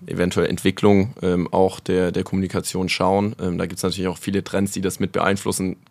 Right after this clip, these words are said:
Ganz vorne natürlich das Thema A I, was auch hier Einzug erhält, beziehungsweise schon längst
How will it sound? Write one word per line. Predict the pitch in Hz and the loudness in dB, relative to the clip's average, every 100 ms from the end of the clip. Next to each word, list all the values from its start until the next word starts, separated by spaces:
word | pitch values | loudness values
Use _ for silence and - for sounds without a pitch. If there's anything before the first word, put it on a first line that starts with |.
| - | -10
Ganz | - 98 - | -4 -4 -4
vorne | - 110 98 95 92 | -2 0 2 0 -2
natürlich | 87 95 87 | -6 -8 -8
das | 85 | -8
Thema | - 92 | -4 -4
A | 90 90 92 101 | -2 0 2 2
I, | 98 - - - | 0 -8 -20 -8
was | 95 95 | -4 -4
auch | 98 | -4
hier | 104 98 87 | -2 -2 0
Einzug | 101 98 - 98 92 | -2 -2 -4 -6 -6
erhält, | 95 95 95 | -4 -4 -4
beziehungsweise | 92 90 87 | -4 -6 -4
schon | - 92 | -4 -2
längst | 92 98 - | -2 -4 -8